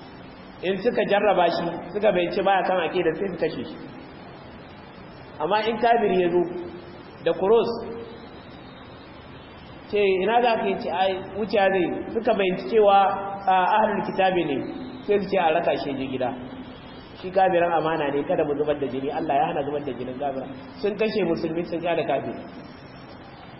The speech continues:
Haka manzo Allah ya faɗa dama, "Yaqtuluna ahlal iman." In sun zo su dinga kashe masu imani, "Wa yad'una ahlal kufri." Za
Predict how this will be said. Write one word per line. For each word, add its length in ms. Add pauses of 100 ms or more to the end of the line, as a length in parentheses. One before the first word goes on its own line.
(140)
Haka 220
manzo 200
Allah 240
ya 100
faɗa 200
dama, 260
"Yaqtuluna 800 (720)
ahlal 420 (220)
iman." 240 (1120)
In 140
sun 200
zo 80 (160)
su 80
dinga 200
kashe 280
masu 320
imani, 400 (360)
"Wa 100
yad'una 560
ahlal 460 (100)
kufri." 360 (500)
Za 140